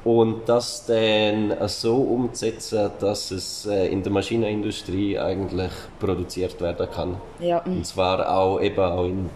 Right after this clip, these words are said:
Speaker 1: grösseren Stückzahlen, zu
Speaker 2: Ja.
Speaker 1: einem Preis, wo sich eine Mami <laughs> leisten kann,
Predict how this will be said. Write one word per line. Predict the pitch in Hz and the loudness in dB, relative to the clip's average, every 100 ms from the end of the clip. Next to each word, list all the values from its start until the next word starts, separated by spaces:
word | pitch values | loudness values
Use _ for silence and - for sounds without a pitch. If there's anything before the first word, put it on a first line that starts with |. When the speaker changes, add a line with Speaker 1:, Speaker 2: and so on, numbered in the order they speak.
| - | -6
Speaker 1:
grösseren | 90 101 - 92 95 | -2 -2 -4 -4 -4
Stückzahlen, | - 98 - - 95 87 90 87 - | -4 -6 -8 -6 -2 0 0 0 -2
zu | - | -2
Speaker 2:
Ja. | 101 | 0
Speaker 1:
einem | 87 85 | 0 0
Preis, | 90 90 95 92 | -2 0 -2 -4
wo | 90 | -6
sich | - 92 | -6 -8
eine | 85 | -6
Mami | 92 90 | -2 0
<laughs> | 95 143 | 0 0
leisten | 135 110 - | -2 -2 -4
kann, | 87 95 | -4 -4